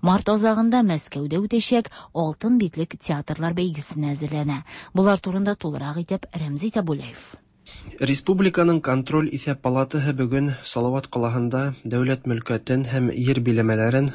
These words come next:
Speaker 2: максатка ярашлы куллануны тикшерү йомгакларын игълан итте. Палата рәисе Пётр Бабулев әйтүенсә,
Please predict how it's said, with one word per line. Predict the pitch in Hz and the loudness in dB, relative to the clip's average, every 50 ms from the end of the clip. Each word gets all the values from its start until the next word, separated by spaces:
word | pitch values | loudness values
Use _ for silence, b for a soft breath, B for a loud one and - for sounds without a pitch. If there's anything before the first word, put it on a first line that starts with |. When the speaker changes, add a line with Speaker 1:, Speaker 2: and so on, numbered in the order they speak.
| - | -2
Speaker 2:
максатка | - 120 117 120 - - 117 - - - 143 | -2 -2 -2 -2 -2 -4 -4 -4 -2 -2 0
ярашлы | 135 120 113 110 107 - - - 127 123 | 2 2 2 0 0 -2 -2 -2 -2 -2
куллануны | - - - 127 123 123 123 127 123 120 120 123 120 | -2 -2 0 0 2 2 2 2 2 2 0 -2 -2
тикшерү | - 110 - - - 120 113 127 131 | -4 -6 -6 -4 -2 0 2 2 2
йомгакларын | 135 127 120 117 107 113 107 - - - 110 107 113 113 117 - | 0 0 -2 -2 0 0 -2 -2 -2 -2 0 2 2 0 0 -2
игълан | - 123 113 117 117 113 110 107 | -2 -2 0 2 2 4 2 2
итте. | 101 - _ - - 87 - - _ B B B B B B B B B B B B - - | -2 -4 _ -4 -4 -4 -4 -4 _ B B B B B B B B B B B B 0 2
Палата | 127 131 165 180 - 170 | 4 4 4 2 2 2
рәисе | 160 147 139 127 123 - - - 131 131 | 2 2 2 2 0 -2 -4 -2 -2 -4
Пётр | 131 - 147 139 - 151 139 | -2 -2 -4 -2 -2 -2 -2
Бабулев | 123 123 123 120 120 120 135 131 - | -2 0 0 0 0 -2 -2 -4 -2
әйтүенсә, | 127 120 113 - 110 104 107 107 104 - - 113 113 117 117 | -4 -4 -4 -4 -4 -4 -4 -4 -4 -4 -2 -2 -2 -2 -4